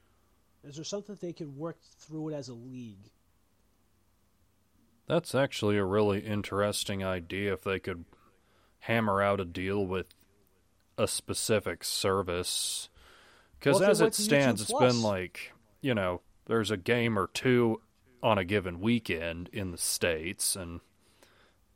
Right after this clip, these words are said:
Speaker 2: you know, they try and rotate them out, although you see some teams more than others, so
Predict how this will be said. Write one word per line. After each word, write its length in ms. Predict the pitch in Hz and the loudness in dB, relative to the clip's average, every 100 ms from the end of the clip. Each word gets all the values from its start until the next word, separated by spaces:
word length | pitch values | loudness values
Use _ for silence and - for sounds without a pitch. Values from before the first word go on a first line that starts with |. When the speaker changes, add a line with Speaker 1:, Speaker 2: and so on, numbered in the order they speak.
| - | -2
Speaker 2:
you 140 | 113 | 0
know, 300 | 98 92 92 - _ - | 2 2 0 -6 _ -4
they 140 | 117 | -2
try 280 | 110 147 160 | 2 6 8
and 140 | 120 | 8
rotate 480 | 107 113 107 107 104 | 6 4 4 0 0
them 140 | 101 95 | -2 0
out, 280 | 98 98 | 2 0
although 360 | 98 98 101 95 - | 0 0 0 -2 -6
you 140 | 92 | -8
see 260 | - 123 104 | -2 -2 0
some 380 | - 113 101 | 0 2 2
teams 400 | 95 104 95 92 | -2 -6 -6 -6
more 260 | 90 98 95 | -4 -2 -2
than 140 | 87 | -2
others, 340 | 90 92 90 85 | -4 -4 -4 -6
so 440 | - 95 95 95 | -6 -2 -2 -2